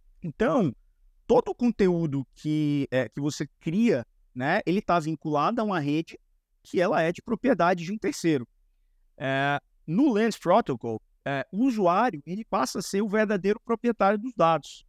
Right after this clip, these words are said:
né? Por quê? Porque aquilo ali tá na blockchain, então você pode levar os dados pra onde você quiser, sem tá sujeito a, a nenhuma mudança nas regras no meio do caminho,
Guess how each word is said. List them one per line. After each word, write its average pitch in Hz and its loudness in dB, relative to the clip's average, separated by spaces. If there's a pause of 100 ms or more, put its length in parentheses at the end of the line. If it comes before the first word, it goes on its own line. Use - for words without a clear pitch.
né? 147 -4 (340)
Por - -20
quê? 170 2 (400)
Porque 254 2 (120)
aquilo 175 0
ali 214 2
tá 247 -2
na 254 -2
blockchain, 214 -2
então 208 0
você 208 -2
pode 240 -2
levar 180 0 (200)
os 120 -10
dados 165 0
pra 175 0
onde 208 0
você 175 -2
quiser, 165 0 (380)
sem 240 0
tá 202 0
sujeito 151 -2
a, 147 0 (100)
a 143 2
nenhuma 185 -2
mudança 165 -2
nas 139 -2
regras 127 -2
no 123 -8
meio 127 -8
do - -18
caminho, 165 -2